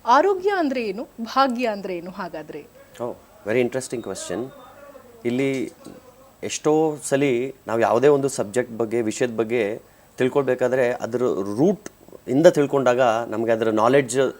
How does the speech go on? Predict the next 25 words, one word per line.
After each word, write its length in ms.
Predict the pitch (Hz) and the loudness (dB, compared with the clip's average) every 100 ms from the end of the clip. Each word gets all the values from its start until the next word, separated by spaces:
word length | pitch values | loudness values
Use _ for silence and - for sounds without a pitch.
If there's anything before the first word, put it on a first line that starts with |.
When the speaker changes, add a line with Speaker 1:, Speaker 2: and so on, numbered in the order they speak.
| - - | -16 -2
Speaker 2:
ತುಂಬಾ 180 | 151 185 | 4 6
ಚೆನ್ನಾಗಿ 260 | 156 147 | 6 4
ಅರ್ಥ 160 | 117 - | 4 4
ಆಗತ್ತೆ. 400 | 131 127 - 160 | 4 4 4 2
Speaker 1:
ಹ್ಮ್. 360 | - - 247 | 0 -6 -2
Speaker 2:
ಅದು 120 | 208 147 | 2 4
ಮನಸ್ಸಿಗೆ 360 | 139 165 165 | 6 4 2
ನಾಟತ್ತೆ. 480 | 139 113 120 120 - 95 - - | 4 2 2 0 -2 -12 -18 -12
Speaker 1:
ಹಾ. 220 | 254 185 - - | -10 -10 -12 -20
Speaker 2:
So 120 | - 123 | -4 0
ನಿಮ್ಮ 160 | 131 127 - | 2 2 2
ಈ 60 | 123 | 0
ಪ್ರಶ್ನೆ, 640 | 123 - 175 147 156 - | 2 2 6 6 6 0
it 120 | - 123 | -4 0
is 140 | 135 110 | 0 4
going 240 | 113 139 139 | 8 8 8
back 240 | 113 123 | 4 4
to 80 | 135 | 4
the 120 | 113 | 2
roots. 420 | 113 101 - - - _ _ | 2 2 0 0 -8 _ _
Speaker 1:
ಓಕೆ. 340 | 262 - - 170 - | -4 -4 -8 -16 -12
Speaker 2:
ಎಸ್. 340 | - - - - - _ - | -12 -12 -18 -20 -20 _ -6
So 60 | - | 0
ಇ-, 180 | 151 - | 2 2
ಇವಾಗ 260 | 139 165 | 4 6